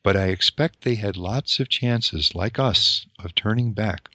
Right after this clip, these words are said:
only they didn't. But I expect they had lots of chances, like us, and we do, of turning back, only they didn't." And that's the real adventure. It's those who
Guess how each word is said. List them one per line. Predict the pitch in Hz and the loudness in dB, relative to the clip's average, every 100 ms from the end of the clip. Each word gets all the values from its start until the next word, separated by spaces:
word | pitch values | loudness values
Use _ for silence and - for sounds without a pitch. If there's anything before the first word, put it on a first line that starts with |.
| _ | _
only | 104 107 117 | -6 -2 -2
they | 110 104 | 0 -2
didn't. | 87 98 92 80 - - _ _ _ _ _ _ _ _ _ _ _ | 2 2 2 -4 -8 -14 _ _ _ _ _ _ _ _ _ _ _
But | 95 | 2
I | 95 95 | 4 2
expect | - - 127 - - | 2 0 0 -2 -4
they | 117 | -4
had | 101 95 | -2 -4
lots | 90 104 131 - | -4 -4 -2 -2
of | 127 | -4
chances, | - - 117 117 - 85 - | -4 0 0 0 -2 -2 -2
like | 98 - | -4 0
us, | 131 87 - - | 0 4 2 2
and | 92 | -4
we | 101 | -4
do, | 104 147 78 73 _ _ _ _ _ | 0 2 0 -4 _ _ _ _ _
of | - - | -20 -4
turning | - 113 113 101 | -2 0 0 -2
back, | 107 82 - - _ _ _ _ - | -2 -4 -10 -20 _ _ _ _ -10
only | 95 95 92 | -6 -6 -6
they | 92 | -8
didn't." | 90 90 80 - - - _ _ _ _ _ _ _ _ _ _ _ _ _ _ _ _ _ | -6 -8 -8 -12 -16 -16 _ _ _ _ _ _ _ _ _ _ _ _ _ _ _ _ _
And | 98 | 2
that's | 131 - - | 2 2 2
the | 110 | 2
real | 95 147 135 | 2 2 4
adventure. | 92 95 107 104 82 76 - 76 71 _ _ _ _ _ - - | 2 2 2 2 -2 -4 -10 -16 -16 _ _ _ _ _ -18 -8
It's | 90 - | -4 0
those | 95 113 147 - | 4 4 4 2
who | - 101 98 95 | 2 2 4 4